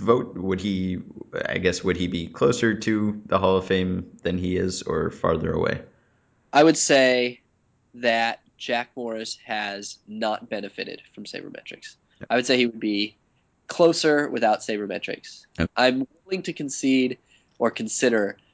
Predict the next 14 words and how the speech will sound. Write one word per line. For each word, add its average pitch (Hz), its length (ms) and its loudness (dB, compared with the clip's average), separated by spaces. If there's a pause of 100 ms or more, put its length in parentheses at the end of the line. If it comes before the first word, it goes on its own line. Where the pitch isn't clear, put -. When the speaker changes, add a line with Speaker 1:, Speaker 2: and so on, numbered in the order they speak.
(100)
Speaker 2:
that 120 120 0
he 127 200 0
would 113 160 2
be 110 140 -2
further 123 640 4
if - 200 -6
not 110 200 0
for 110 100 -4
the 101 220 -4
internet. 69 480 -8 (320)
Speaker 1:
Uh-huh. 80 260 2 (880)
Okay. 107 320 2 (1120)
All 185 60 8
right. 165 160 8